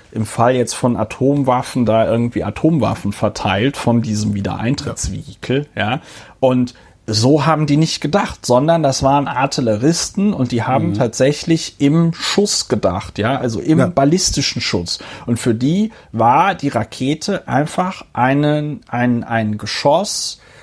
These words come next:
Speaker 1: ohne, äh, äh, ohne eine Haubitze, äh, ohne irgendein großes Artilleriegeschütz, äh, mit dem du das verschossen hast, sondern das war halt einfach ein,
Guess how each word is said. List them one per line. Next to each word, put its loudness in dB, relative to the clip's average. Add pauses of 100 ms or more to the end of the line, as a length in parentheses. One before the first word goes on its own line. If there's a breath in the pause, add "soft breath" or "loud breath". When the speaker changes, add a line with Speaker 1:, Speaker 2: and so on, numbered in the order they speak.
(220 loud breath)
Speaker 1:
ohne, 4 (320 soft breath)
äh, 0 (640)
äh, -2
ohne 2
eine 0
Haubitze, 0
äh, -2
ohne 2
irgendein 0
großes 0
Artilleriegeschütz, 0
äh, -6
mit -2
dem 4
du 4
das -2
verschossen 0
hast, 0
sondern 2
das -2
war 0
halt 0
einfach 0
ein, 2